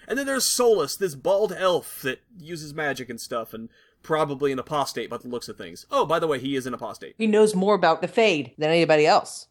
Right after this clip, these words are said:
Speaker 1: Yep.
Speaker 2: Ever.
Speaker 1: Apparently, because he's the one that kept you from dying in your sleep.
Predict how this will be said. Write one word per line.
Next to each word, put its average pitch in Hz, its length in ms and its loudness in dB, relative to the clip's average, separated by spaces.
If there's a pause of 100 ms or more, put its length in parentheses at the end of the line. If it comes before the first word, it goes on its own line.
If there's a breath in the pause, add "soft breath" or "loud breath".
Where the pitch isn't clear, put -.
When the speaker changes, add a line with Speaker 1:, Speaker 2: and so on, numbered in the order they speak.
(120)
Speaker 1:
Yep. 117 180 -2
Speaker 2:
Ever. 151 280 0 (180)
Speaker 1:
Apparently, 139 500 0
because 123 420 -6
he's 175 220 -12
the 156 140 0
one 165 140 -2
that 127 120 -6
kept 160 300 -10
you 170 80 -12
from 147 180 -4
dying 127 360 -2
in 123 100 -8
your 120 100 -8
sleep. - 460 -16